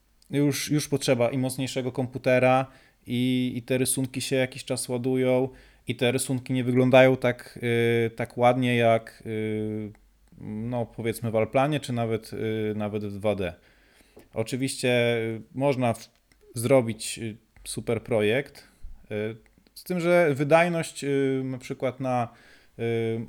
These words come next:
m-, przy modelowaniu konstrukcji stalowych jest, uważam, dużo większa na przykład niż przy modelowaniu konstrukcji żelbetowych. I ten żelbet, myślę, że mógłby zostać, y, poprawiony, mm, przez, y, producentów.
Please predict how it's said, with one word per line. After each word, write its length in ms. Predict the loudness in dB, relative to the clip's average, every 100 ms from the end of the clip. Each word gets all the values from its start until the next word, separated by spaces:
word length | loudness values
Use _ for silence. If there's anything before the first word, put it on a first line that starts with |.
| -8
m-, 240 | -8 -6 -8
przy 180 | -4 -2
modelowaniu 520 | 0 0 0 0 -2
konstrukcji 380 | -6 -10 -12 -12
stalowych 500 | -4 0 0 -2 -6
jest, 160 | -10
uważam, 300 | -4 -2 -2
dużo 240 | -4 -4 -4
większa 340 | -4 -4 -4
na 100 | -4
przykład 280 | -6 -10 -6
niż 140 | -8
przy 300 | -8 -8 -4
modelowaniu 580 | -4 -2 -2 -2 -4 -6
konstrukcji 420 | -8 -14 -14 -10
żelbetowych. 520 | -6 -6 -4 -4 -6 -10 _ _
I 80 | -8
ten 200 | -2 -2
żelbet, 500 | 2 0 2 -2 -6 -20 -20 -20 -20 -20 _
myślę, 300 | -10 -6 -6
że 180 | -4 -4
mógłby 580 | -4 -4 -2 -2 0 -2
zostać, 640 | -2 -2 2 2 2 -4
y, 180 | -2 -2
poprawiony, 600 | -2 -2 -2 0 -2 -6 -12 _ _ _ _ _ _ _ _ _ _ -20 -10
mm, 340 | -8 -6 -8
przez, 480 | -10 -12 -12 -10 -10
y, 100 | -10
producentów. 840 | -8 -10 -12 -10 -10 -10 -14 -20